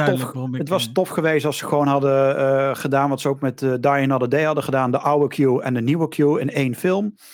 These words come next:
Speaker 2: En dat ze dat met deze ook hadden gedaan en dat dan bijvoorbeeld John Cleese er was gekomen, super oud en bejaard, en die dan zijn schoon-, of zijn, eh,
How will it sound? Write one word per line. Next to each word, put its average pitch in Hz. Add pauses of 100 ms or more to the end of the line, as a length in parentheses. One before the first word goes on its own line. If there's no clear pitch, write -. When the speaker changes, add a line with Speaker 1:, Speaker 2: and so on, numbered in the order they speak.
(180)
Speaker 2:
En 139
dat 135
ze -
dat 131
met 120
deze 139
ook 147
hadden 135
gedaan 131
en 127
dat 120
dan 135
bijvoorbeeld 127
John 127
Cleese 131
er 139
was 131
gekomen, 127 (340)
super -
oud 139
en 139
bejaard, 131
en 135
die 131
dan 131
zijn 131
schoon-, 143
of 135
zijn, 127
eh, 127